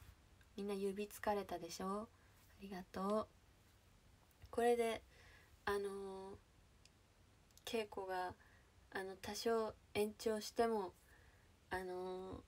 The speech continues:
ー、「やばい、五十万ポイント達成してないから早く <sighs> 帰らなきゃ」って、あの、思わなくて、あの、済みました。<laughs> 明日も、まあ、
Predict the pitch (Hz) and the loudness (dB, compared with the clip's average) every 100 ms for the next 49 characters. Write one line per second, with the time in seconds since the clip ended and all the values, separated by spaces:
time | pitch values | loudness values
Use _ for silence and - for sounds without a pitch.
0 | - - - - - - - - - 277 | -20 -20 -20 -20 -20 -18 -4 0 2 2
1 | - 320 320 311 349 349 359 359 - 294 | 6 8 10 10 8 6 2 2 2 0
2 | - 320 - 339 349 262 269 359 349 269 | -2 -2 2 4 6 4 6 4 4 0
3 | - - - - - - - 381 339 349 | 0 -2 0 0 -2 0 2 4 6 6
4 | 339 302 - - - 233 - - - - | 6 2 2 -4 -2 -2 -4 -16 -4 0
5 | 214 214 208 - 226 247 240 208 - - | 2 2 0 4 8 8 8 4 -2 0
6 | 185 180 - - - - - - 196 196 | 0 0 -6 -18 -18 -20 -16 -2 0 2
7 | 196 190 - - - - - 226 214 240 | 0 0 -2 -8 -6 0 6 8 10 8
8 | - 202 180 202 262 226 262 240 - - | 8 8 8 8 8 10 8 6 4 0
9 | - - - - - - - 640 719 - | -2 -8 -10 -16 -16 -20 -2 0 2 2
10 | 539 523 - - - - - - - - | 2 2 0 -6 -18 -20 -20 -20 -20 -20
11 | - - 254 - 277 247 233 - 214 | -6 2 2 4 4 6 2 2 -2